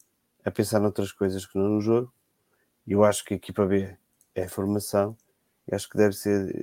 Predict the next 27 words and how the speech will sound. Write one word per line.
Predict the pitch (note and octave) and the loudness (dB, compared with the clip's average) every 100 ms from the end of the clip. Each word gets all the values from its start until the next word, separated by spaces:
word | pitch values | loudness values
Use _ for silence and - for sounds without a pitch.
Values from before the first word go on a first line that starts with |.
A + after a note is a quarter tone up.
| - | -4
isso | G2+ G#2+ - - | 0 0 -2 -6
que | G2+ | -6
devemos | G#2 G#2 G2+ | 0 0 0
ter | - G2+ | 0 2
em | G2+ | 4
mente. | G2+ F#2+ F#2 F2 _ _ _ _ - | 2 2 0 -4 _ _ _ _ -18
Esse | F#2 - G2+ | -16 -8 -6
deve | F#2+ | -2
ser | - G#2 | 0 0
o | |
foco. | F#2+ - F2 - _ _ _ _ _ - - - - - - _ _ _ _ - - - | 0 -2 -4 -4 _ _ _ _ _ -20 -20 -20 -20 -20 -20 _ _ _ _ -20 -14 -8
É | F#2 | -2
claro | G#2+ A2 G#2+ | 8 8 8
que | A2 | 4
eu | |
gosto | A2+ A#2 - | 4 4 4
de | B2 | 4
ganhar, | B2 C#3+ D#3 | 4 -2 -6
como | D#3 - D3+ | -10 -10 -2
toda | C#3+ | 0
a | |
gente | D3 C#3+ | 0 0
gosta | E3 - C#3+ | -2 -2 -4
de | |
ganhar, | D#3 F#3 E3+ - _ _ _ _ _ - - | -2 -2 -4 -8 _ _ _ _ _ -20 -12
não | G2+ | -8
é? | F#2+ | -8